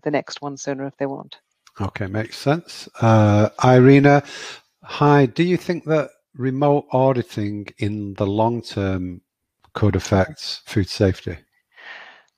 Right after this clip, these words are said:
Speaker 1: Um, it de-, it depends on, I mean, remote audits only, you know, you have to really do a risk assessment to make sure that a remote audit is effective. I think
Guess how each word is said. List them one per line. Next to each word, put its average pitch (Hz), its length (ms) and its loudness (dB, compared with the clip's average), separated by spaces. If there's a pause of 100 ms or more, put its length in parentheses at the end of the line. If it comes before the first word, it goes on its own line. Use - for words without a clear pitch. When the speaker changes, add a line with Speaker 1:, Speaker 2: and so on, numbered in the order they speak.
(320)
Speaker 1:
Um, 220 360 6 (500)
it 214 140 4
de-, 220 160 -8
it 214 140 2
depends 233 540 -2
on, 190 340 2
I - 40 -8
mean, 175 220 -8
remote 190 360 0
audits 180 340 0
only, 175 380 -2 (160)
you 180 80 -10
know, 143 240 -6 (960)
you 185 120 0
have 214 220 2
to 202 120 -2
really 185 240 -2
do 170 140 4
a 160 80 6
risk 160 240 0
assessment 151 460 -4
to 156 60 -20
make 151 140 -8
sure 160 180 -2
that 143 160 -2
a 147 100 0
remote 147 320 -4
audit 147 320 -4
is 147 180 -6
effective. 135 420 -6
I 139 100 -2
think 165 360 -6